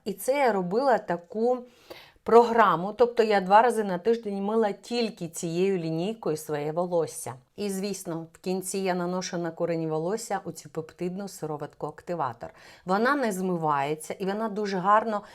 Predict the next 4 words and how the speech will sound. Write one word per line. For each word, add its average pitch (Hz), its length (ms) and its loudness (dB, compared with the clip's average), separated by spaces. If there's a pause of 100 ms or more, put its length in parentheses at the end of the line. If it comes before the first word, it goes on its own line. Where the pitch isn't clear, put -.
(240)
пробуджує 208 920 2
кожну 208 720 0
луковичку 196 680 -2
волосся. 180 600 -2